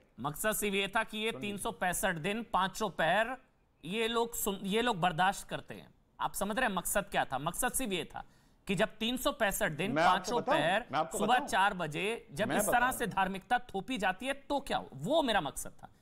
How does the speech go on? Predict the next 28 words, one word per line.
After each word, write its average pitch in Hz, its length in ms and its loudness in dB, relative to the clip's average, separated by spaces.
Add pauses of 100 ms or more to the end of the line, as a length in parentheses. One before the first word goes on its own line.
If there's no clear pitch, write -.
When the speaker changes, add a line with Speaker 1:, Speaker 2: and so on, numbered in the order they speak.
(120)
Speaker 1:
बहरहाल, 175 240 0
चलिए 165 240 -4
आप 190 160 0
अपनी 226 160 -6
बात 175 200 0
रखिए, - 180 -12
डॉक्टर 160 240 -4
रिजवान 127 260 -6
अहमद। 78 160 -18 (640)
जी। - 60 4
Speaker 2:
अमन 247 440 2
भाई, 233 800 4 (560)
अमन 180 380 2
भाई, 208 460 6
फिर 247 340 2
से 254 200 2
क्या 247 200 6
repeat 226 540 2
करूं, 262 480 6
सुबह 254 460 4
चार 240 440 6
बजे 220 340 6
की 262 200 -2
तो 277 240 8
होनी 220 440 6
ही 240 300 6
नहीं 294 300 6
चाहिए। 254 840 4